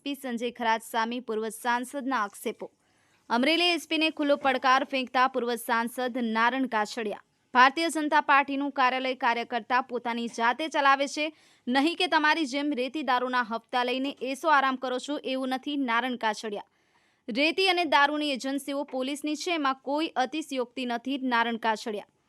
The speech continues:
"પોલીસ જે દારૂ વેચે એને બંધ કરાવો તો દારૂ પીવાવાળા ઓટોમેટિક દારૂ બંધ થઈ જાય.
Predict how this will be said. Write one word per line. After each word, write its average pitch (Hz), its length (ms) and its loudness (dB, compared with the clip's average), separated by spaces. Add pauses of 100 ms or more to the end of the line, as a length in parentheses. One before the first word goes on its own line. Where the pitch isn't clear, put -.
(320)
"પોલીસ 330 380 2
જે 370 120 2
દારૂ 320 300 8
વેચે 330 320 0
એને 339 140 2
બંધ 277 280 2
કરાવો 277 400 2
તો 320 140 -6
દારૂ 247 300 2
પીવાવાળા 254 600 2
ઓટોમેટિક 269 600 -4
દારૂ 240 460 2
બંધ 254 340 0
થઈ 247 160 -4
જાય. - 240 -10